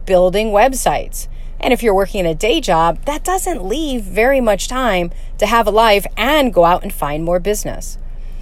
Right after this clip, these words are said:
So you know that if you hired someone to build the website for you, that you could save forty hours a month.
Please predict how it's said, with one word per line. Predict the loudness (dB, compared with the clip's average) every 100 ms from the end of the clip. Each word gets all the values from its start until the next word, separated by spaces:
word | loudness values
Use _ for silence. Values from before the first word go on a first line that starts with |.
| -10 -10 -6
So | 6 8 8 4
you | -4 -4 -2
know | 0 0
that | 2 2
if | 0
you | -4 -6
hired | 0 0 0
someone | 0 -2 0 -2 -4
to | -4 -6
build | 0 0 0
the | 2
website | 2 2 0 0 0
for | 0 2
you, | 2 -2 -4 -8 -8 -8 -8 -10 -10 2
that | 2 2
you | -2 -2
could | -2
save | 0 0 0
forty | -2 -2 -2 -4 -6
hours | -4 -4 -4
a | -4
month. | -4 -2 -4